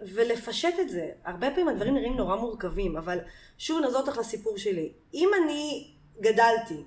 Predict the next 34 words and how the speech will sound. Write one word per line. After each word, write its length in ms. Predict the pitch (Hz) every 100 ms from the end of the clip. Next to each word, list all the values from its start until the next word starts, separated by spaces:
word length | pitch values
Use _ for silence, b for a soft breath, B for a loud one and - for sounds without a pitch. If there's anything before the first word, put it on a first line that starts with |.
| -
על 160 | 190 196
זה 300 | 202 269 277
ששני 480 | - 220 233 254
ילדים 580 | 285 277 208 226 226 226 - b b b b _
בלי 220 | 175 220
כלום 280 | - 269 311
בעולם 420 | 277 233 214 202
הזה 200 | 202 165
הצליחו 380 | 165 - 277 320
לבנות 260 | 269 220 262
עצמם 340 | 254 247 220
בשתי 240 | 185 - 226
ידיים, 480 | 208 208 208 214
עם 140 | 196 190
ילדים 440 | 185 180 226 247
קטנים 400 | 247 226 220 208
ועם 140 | 185 190
כל 200 | 226 254
הדבר 240 | 240 214
הזה 280 | 214 202 196
ובלי 200 | 180 180
שום 280 | 208 240 269
עזרה, 340 | 262 202 208 220 B B -
ולהגיע 460 | 196 196 185 262 254
לאן 200 | 202 214
שהם 180 | 208 190
הגיעו, 340 | 170 175 151 - b b b b b b b -
אז 180 | 285 302
הכל 220 | - 508 640
אפשרי, 180 | - 453
אני 340 | 427 587 539 480
חושבת, 460 | 349 269 190 190
את 60 | 196
מבינה? 480 | 214 208 226 294